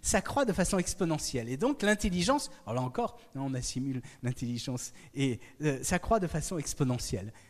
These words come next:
Hein. Et ils nous disent, bah, à un moment donné, hein, il va y avoir un basculement et on va passer, euh, au, euh, transhumanisme. Hein, alors, que faire face à ces risques existentiels ? Alors, il y a, il y a,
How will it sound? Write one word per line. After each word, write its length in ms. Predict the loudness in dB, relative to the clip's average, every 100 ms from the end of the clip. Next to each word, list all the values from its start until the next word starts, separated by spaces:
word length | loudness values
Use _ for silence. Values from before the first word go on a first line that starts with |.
| -6
Hein. 160 | -4 -4 4
Et 320 | 6 6 2 -6 0
ils 60 |
nous 100 | 2
disent, 160 | 2 4
bah, 120 | 4
à 40 |
un 40 | 6
moment 260 | 6 6
donné, 380 | 4 4 2 0 -4 -8
hein, 100 | -4
il 80 | 0
va 60 | 2
y 80 | 2
avoir 140 | 2
un 60 | 2
basculement 600 | 2 2 0 -2 -2 -2
et 100 | -4
on 60 |
va 100 | -4
passer, 540 | -6 -6 -4 -4 -4 -6 -10 -10 -2
euh, 180 | -2 -2 -2
au, 280 | -2 -2 -6 -16 -6
euh, 160 | -4 -4 -8 -8
transhumanisme. 1040 | -2 0 2 4 4 2 0 -2 -6 -8 -10 -20 -16 -6
Hein, 160 | -6 -6 2
alors, 260 | 2 2 -4 -20 -2
que 100 | 2
faire 320 | 6 4 4
face 340 | 4 2 2 -4 -8 -6
à 80 | -4
ces 380 | -2 0 -2 -4 -8
risques 300 | -6 -4 -2
existentiels ? 720 | -2 -2 -2 -2 0 2 2
Alors, 140 | 2 0
il 60 |
y 40 | 0
a, 100 | 0 -6 -2
il 60 |
y 40 |
a, 80 | 0